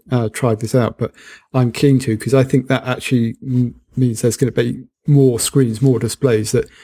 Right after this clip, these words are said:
you can use Continuum on. It'd be interesting to see what the stability is like, and I plan on trying this out on a few, uh, Miracast displays, where it's built into the, the T V, so you don't have to use the dock or one of the display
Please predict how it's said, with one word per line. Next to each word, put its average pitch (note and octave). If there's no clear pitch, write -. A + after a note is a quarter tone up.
you B2
can A#2+
use A2+
Continuum A#2
on. A2
It'd A2+
be B2
interesting A2+
to A#2
see A#2+
what A#2
the A#2+
stability A#2
is G#2
like, A2
and A2+
I B2
plan A#2
on G#2
trying A2
this G#2+
out A2
on A2+
a G#2+
few, A2
uh, G#2+
Miracast A2+
displays, A2
where A2+
it's -
built A2+
into A2
the, A2
the A2+
T A#2
V, A2
so A#2+
you A2+
don't A2+
have A2+
to A#2+
use A2
the A#2
dock G#2+
or A2
one A2
of G#2+
the A2
display A2